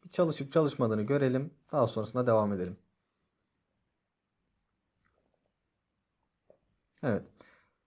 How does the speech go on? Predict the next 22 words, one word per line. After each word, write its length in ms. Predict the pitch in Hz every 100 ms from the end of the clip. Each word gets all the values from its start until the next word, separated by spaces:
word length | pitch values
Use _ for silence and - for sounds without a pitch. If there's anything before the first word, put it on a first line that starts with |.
| _
Şu 200 | - 202
an 140 | 170
sayfamızın 600 | 175 190 185 165 135 120
içerik 380 | 120 - 139 147
kısmı 280 | 175 175 170
boş. 460 | 170 170 - - -
Yukarıda 400 | 170 160 120 110
da 80 | 117
referanslar 540 | 120 156 127 120 165
yazıyor. 480 | 156 135 117 107 107
Artık 500 | 196 170 123 151 147
bu 80 | 175
kısma 440 | 165 - 127 156 196 _ _ _ _ _ _ 233
gerek 380 | 147 104 90 -
kalmadı. 640 | 139 160 147 143 156 180 _ _ _
Bakın 360 | 151 147 165 151
bunu 160 | 175
yapmaya 400 | 156 117 113 147
çalışıyoruz. 640 | 156 139 131 123 101 - - _ _ - - - _ -
Gelelim 360 | 196 254 247 170
o 80 | 143
zaman. 400 | 131 127 185